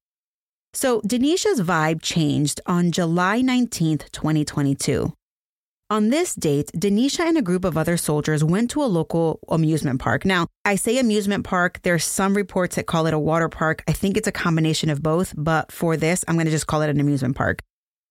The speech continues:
So on July nineteenth, she goes to an amusement park with a bunch of other soldiers. They spend the day going on rides and drinking.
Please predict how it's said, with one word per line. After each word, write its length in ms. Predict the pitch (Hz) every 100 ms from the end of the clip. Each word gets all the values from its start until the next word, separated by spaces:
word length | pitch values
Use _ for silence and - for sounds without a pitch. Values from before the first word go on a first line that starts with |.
| -
So 160 | 269
on 120 | 240 240
July 260 | 233 247
nineteenth, 580 | 294 320 - 175 165 - -
she 380 | - - 208 214
goes 320 | 202 170 175
to 180 | - 202
an 80 | 202
amusement 420 | 180 156 151 147
park 240 | - 151
with 100 | 156
a 60 | 160
bunch 220 | 151 147
of 80 | 147
other 180 | 143 143
soldiers. 520 | - 131 - - - - _ _ -
They 140 | 220
spend 280 | - 247 277
the 80 | 339
day 300 | 220 165 170
going 240 | 147 143
on 160 | 135 147
rides 440 | 214 214 202 202
and 200 | - 151
drinking. 480 | 143 135 - - -